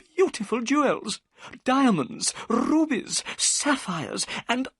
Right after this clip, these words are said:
many others. They shone so brightly that they hurt our eyes. Miss Morstan,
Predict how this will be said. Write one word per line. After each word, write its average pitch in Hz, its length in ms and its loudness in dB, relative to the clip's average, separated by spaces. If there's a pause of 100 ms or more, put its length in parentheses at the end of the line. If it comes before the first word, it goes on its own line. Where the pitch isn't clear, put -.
(380)
many 294 380 0
others. 202 600 -2 (640)
They - 100 -10
shone - 680 2
so 185 280 -4 (140)
brightly 254 460 0
that - 160 -6
they 226 100 2
hurt 262 360 2
our 180 160 4
eyes. - 540 -4 (880)
Miss 226 240 0
Morstan, 240 600 -4